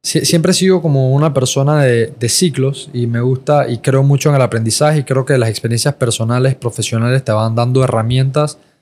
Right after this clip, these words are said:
para andar y cada vez fortalecer más y llenar más esa caja de herramientas con la que uno anda por la vida, ¿no? Uno anda con la vida con una caja de herramientas, te enfrentas a una situación,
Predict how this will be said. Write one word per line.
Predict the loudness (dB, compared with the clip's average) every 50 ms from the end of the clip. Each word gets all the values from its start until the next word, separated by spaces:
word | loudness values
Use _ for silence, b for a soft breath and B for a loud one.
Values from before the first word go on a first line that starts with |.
| b b b b _ _ _ _ _ _
para | 0 0 2 2 0
andar | 0 0 2 2 2 2 2 0 -2 -2
y | -4 -4
cada | -2 0 2 2 2 4
vez | 4 4 2 2
fortalecer | 2 0 0 0 0 0 0 0 -2 -2 -2 -2 0
más | 0 2 2 2
y | 2 2
llenar | 0 0 0 0 0 0
más | 0 0 0 2
esa | 2 2 0 0
caja | 0 0 0 0
de | 0
herramientas | 0 0 0 -2 -2 -2 -2 -4 -4
con | -2 -2
la | -4 -4 -4
que | -6 -6
uno | -4 -2
anda | -2 -2 -2
por | -2 -4 -4
la | -4 -4 -4
vida, | -6 -6 -8 -6
¿no? | -4 -2
Uno | 0 0
anda | 2 0 0 0
con | 0 0
la | 2 2
vida | 2 4 2 2 0
con | -2 -2
una | -2 -2 -2
caja | 0 0 0
de | 0
herramientas, | 0 0 0 0 0 0 -2 -2
te | -2 -2
enfrentas | -2 -2 -2 -2 0
a |
una | 0 0
situación, | 0 0 -2 -2 -2 0 0 0 -2 -2